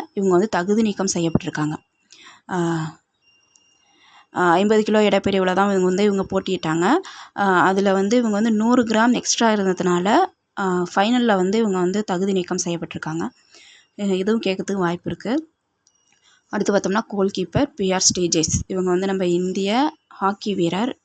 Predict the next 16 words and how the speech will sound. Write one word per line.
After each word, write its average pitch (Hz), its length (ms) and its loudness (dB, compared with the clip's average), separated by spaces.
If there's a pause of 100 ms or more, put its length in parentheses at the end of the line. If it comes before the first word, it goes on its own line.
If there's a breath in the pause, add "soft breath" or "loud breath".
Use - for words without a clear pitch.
இவங்க 202 260 -2
வந்து 190 300 0
ப-, 185 160 -2
பாரிஸ் 196 380 0
ஒலிம்பிக் 190 400 -4
போட்டியோட, 185 360 -2 (540 loud breath)
ஆ, 185 240 0
ஓய்வு 202 420 2
பெறுறதா 180 500 0
அறிவிச்சிருக்காங்க. 165 440 -2 (100)
பாரிஸ் 196 360 2
ஒலிம்பிக் 190 300 -2
போட்டியுடன் 180 440 0
இந்திய 208 340 2
ஹாக்கி 185 500 2
அணியின் 180 400 4